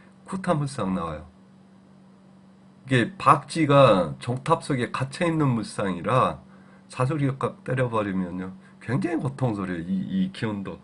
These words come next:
기운작용이 일어나게 됩니다. 서로 코드가 완전히 안 맞는 상태에서. 그냥 모르긴 몰라도 이분, 이게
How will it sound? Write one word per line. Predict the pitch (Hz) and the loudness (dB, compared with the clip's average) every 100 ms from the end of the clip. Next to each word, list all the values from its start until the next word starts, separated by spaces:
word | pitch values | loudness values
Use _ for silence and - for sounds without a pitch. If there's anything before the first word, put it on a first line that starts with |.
| - | -20
기운작용이 | - 135 131 120 101 90 | -2 2 4 2 -2 -8
일어나게 | 90 107 110 98 - | -8 -8 -8 -10 -14
됩니다. | - - - - - - - - - - - - | -16 -18 -18 -20 -20 -20 -20 -20 -12 -12 -12 -16
서로 | - 165 143 | -4 -4 -4
코드가 | - 165 156 139 | -8 -8 -8 -8
완전히 | 120 147 170 202 | -2 -2 -2 -4
안 | 90 90 | -4 0
맞는 | 104 101 90 | 0 0 -4
상태에서. | - 95 - - - - - - - - - | -8 -14 -16 -20 -20 -20 -20 -20 -20 -20 -16
그냥 | - 202 | 2 4
모르긴 | 143 190 170 | 8 8 8
몰라도 | 139 135 127 107 98 | 8 8 6 6 4
이분, | 98 101 104 95 - - - - - | 2 2 -2 -2 -8 -20 -20 -20 -10
이게 | 107 | -2